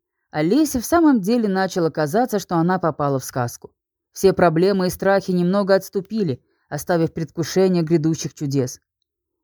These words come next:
«Не думаю, что её изба тебя впечатлит». Она рассмеялась. «Ведьма, живущая в избушке. Я уже впечатлена». Габр снова хмыкнул. «Наверное, я никогда тебя не пойму». Олеся мечтательно улыбнулась.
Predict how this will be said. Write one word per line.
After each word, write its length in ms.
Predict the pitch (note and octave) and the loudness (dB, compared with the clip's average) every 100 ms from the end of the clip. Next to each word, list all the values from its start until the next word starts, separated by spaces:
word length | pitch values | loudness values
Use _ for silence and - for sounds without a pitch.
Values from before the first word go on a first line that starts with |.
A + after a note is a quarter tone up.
| _ _ | _ _
«Не 220 | - F3+ | 0 2
думаю, 420 | F#3+ A3 D#4 G3+ D3+ | 4 4 4 2 0
что 160 | - | -2
её 420 | F3+ F3+ F3 E3+ | 0 2 2 2
изба 320 | E3 D3+ G3 G#3 | 0 2 2 2
тебя 280 | F3 D#3+ | 0 -2
впечатлит». 640 | D#3+ E3 C#3 - C#3+ B2 - _ _ _ _ _ - | -2 -4 -12 -10 -6 -6 -8 _ _ _ _ _ -2
Она 260 | D#3+ F3+ | 2 4
рассмеялась. 760 | F3+ F3 F3 D3+ C3 B2 - - _ _ _ _ | 2 2 2 2 0 -2 -10 -18 _ _ _ _
«Ведьма, 420 | F3 F#3 D#4 C4 B3 | -2 2 4 4 4
живущая 540 | G#3+ F#3+ A#3 A#3+ A#3+ | 4 2 0 0 0
в 80 | G#3 | 0
избушке. 500 | F3+ D#3 D3+ - C#3 - | -2 -4 -4 -8 -18 -6
Я 220 | A3+ C4 | 4 4
уже 280 | B3+ A#3+ D#4+ | 4 2 -2
впечатлена». 680 | - G3+ - E3 D3 C3+ C3 _ _ _ _ _ - | -4 -12 -10 -4 -2 -2 -6 _ _ _ _ _ -2
Габр 320 | D#3+ A#3+ A#3+ | 4 4 4
снова 320 | - D#3+ D3+ | 2 0 0
хмыкнул. 500 | D3+ D3 A#2+ B2 A#2 _ _ _ _ _ _ | 0 -2 -4 -8 -12 _ _ _ _ _ _
«Наверное, 640 | D3+ F3+ F#3 C#4+ C#4+ A3 F#3 | 2 2 4 2 2 2 2
я 180 | F#3+ | 2
никогда 560 | F3+ F3 F3 D3 D3+ A3+ | 2 2 0 0 0 0
тебя 320 | - C3+ C#3+ | 0 -2 0
не 140 | D3 C3+ | 0 0
пойму». 480 | B2+ A#2+ A2+ G#2+ _ _ _ _ _ - | -2 -4 -4 -8 _ _ _ _ _ -4
Олеся 460 | D#3 E3+ A#3 - | 2 4 4 2
мечтательно 640 | F#3 D#3+ - F3 F3 E3+ D#3+ | -2 -2 -2 -2 0 -2 0
улыбнулась. 640 | D#3+ D3+ C#3+ A#2+ A#2+ - | 0 0 0 -2 -8 -18